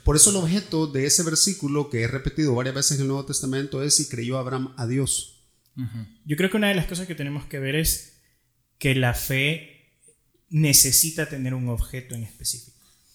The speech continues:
Speaker 2: Ujú.
Speaker 3: Y cuando hablamos de fe bíblica, estamos hablando de una persona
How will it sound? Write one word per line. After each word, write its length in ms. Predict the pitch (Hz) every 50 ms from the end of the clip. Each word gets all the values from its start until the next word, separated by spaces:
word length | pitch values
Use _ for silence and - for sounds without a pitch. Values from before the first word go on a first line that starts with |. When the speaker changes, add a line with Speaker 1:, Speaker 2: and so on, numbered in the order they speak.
| _ _
Speaker 2:
Ujú. 160 | 139 131 113
Speaker 3:
Y 80 | 139 117
cuando 220 | 147 139 135 135
hablamos 320 | 127 127 131 139 160 175 165
de 80 | 156
fe 260 | - - - 156 151 147
bíblica, 520 | 151 175 170 156 135 117 120 120 - 123
estamos 360 | 120 - - 123 120 123 120
hablando 440 | 135 127 123 127 127 131 135 135 127
de 160 | 123 120 117
una 320 | 120 127 135 139 135 - -
persona 720 | 123 113 113 110 - - - 180 170 143 113 107 107